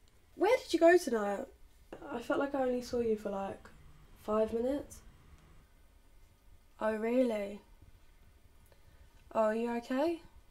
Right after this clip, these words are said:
Yeah, I just, I went home early. Is there a reason why you called Katie? Well,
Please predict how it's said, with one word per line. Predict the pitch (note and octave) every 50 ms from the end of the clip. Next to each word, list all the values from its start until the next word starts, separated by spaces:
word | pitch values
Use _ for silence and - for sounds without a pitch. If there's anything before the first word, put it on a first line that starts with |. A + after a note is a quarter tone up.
| - - - - - - - - - - - - - - - - - - - - - - - - - - - - - - - - - - - - - - - - - - - - -
Yeah, | A#3 A3+ A3+ A#3
I | A#3 A#3+ B3
just, | B3 B3 B3 - - - - -
I | A#3+ A#3
went | A#3 A#3 A#3 A#3
home | G3+ A3 G#3+ G#3+ G#3+
early. | G#3+ G#3+ G#3 G#3 G#3 G#3 G#3 G#3 G#3 - - - - - - _ - - - - - - - - - - - - - - - - - - - - - - - - - - - - - - - - - - - - - - - - - - - - - - - - - -
Is | C4+
there | G4 G#4+ A4+
a | A4+ A4
reason | G#4+ G4+ G#4 F4+ F#4
why | F4+ D#4+ D#4 D4 C4+ B3
you | A3
called | - - G#3+ G3+ -
Katie? | G3+ F#3+ F#3+ F#3+ - G3 F#3 F#3 F#3+ G3 - - - - - - - - - - - - - - - - - - - - - - - - - - - - - -
Well, | B3+ C#4 C4+ F4 A4 G#4+ G#4 G4+